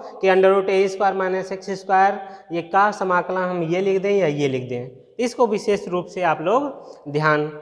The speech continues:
रखिएगा। एक और integration हम निकाल लें, formula या विस-, कुछ विशेष प्रकार के प्रतिस्थापन के सूत्रों का निगमन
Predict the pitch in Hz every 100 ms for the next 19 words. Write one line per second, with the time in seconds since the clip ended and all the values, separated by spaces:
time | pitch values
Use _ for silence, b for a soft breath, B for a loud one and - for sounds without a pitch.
0 | - 127 131 - 131 117 107 101 - _
1 | _ _ _ _ _ _ _ _ _ _
2 | _ _ _ _ _ _ _ _ _ _
3 | _ _ _ _ _ _ _ 202 240 240
4 | 180 190 - - - - - - _ _
5 | _ _ _ _ _ _ _ _ _ _
6 | _ _ _ 185 185 190 190 185 202 208
7 | 196 185 185 180 185 185 240 - - -
8 | - 175 170 170 165 175 - - - 185
9 | 190 196 - 240 233 196 190 262 302 -
10 | 214 214 202 220 - 196 175 - 175 170
11 | 190 180 180 175 185 180 180 165 165 170